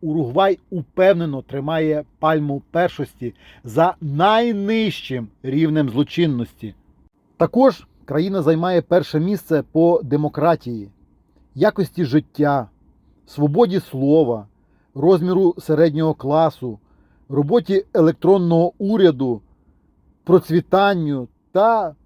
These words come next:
безпеці. За рівнем корупції Уругвай знаходиться на двадцять першому місці у світі, ділячи його з Об'єднаними Арабськими Еміратами.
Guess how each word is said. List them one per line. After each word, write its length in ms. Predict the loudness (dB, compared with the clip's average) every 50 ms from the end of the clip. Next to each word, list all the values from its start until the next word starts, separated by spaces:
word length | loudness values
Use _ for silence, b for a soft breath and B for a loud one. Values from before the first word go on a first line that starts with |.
| _ _
безпеці. 720 | -12 -6 -6 -6 -6 -6 -10 -10 -8 -8 -10 -12 -18 -20 -20 -20 _ _ _ _ _ _ _ _ _ _ _ _ _ _ _ _ _ _ _ _ -2
За 180 | 2 4 4
рівнем 300 | 4 4 2 2 0 0
корупції 640 | 4 4 4 4 4 0 -2 -2 0 0 0 0 -2 -6 _ -4
Уругвай 540 | -2 2 2 2 4 4 4 4 4 2 0
знаходиться 560 | -2 -6 -6 -4 -4 -2 -2 -2 -4 -4 -6
на 100 | -8 -8
двадцять 440 | -4 0 0 0 0 0 -4 -6 -2
першому 520 | _ 4 4 4 4 2 -2 -4 -4 -2
місці 400 | -2 -2 -2 -4 -4 -6 -10 -10
у 160 | -8 -8 -10
світі, 580 | -10 -8 -6 -4 -4 -4 -2 -2 -2 -2 -2 -4 -8 _ _ _ _ _ _ _ _ _ _ _ _ _ _
ділячи 460 | -4 2 4 4 6 6 4 4 2 4
його 340 | 4 6 6 6 6 4
з 80 | 2 -2 -4
Об'єднаними 600 | -4 -4 -2 -2 -2 -2 0 -4 -6 -6 -6 -4
Арабськими 600 | -4 -2 -2 -2 -2 -2 -4 -4 -2 -2 0 0
Еміратами. 640 | 0 2 2 4 4 4 2 0 -4 -8 -8 -10 -12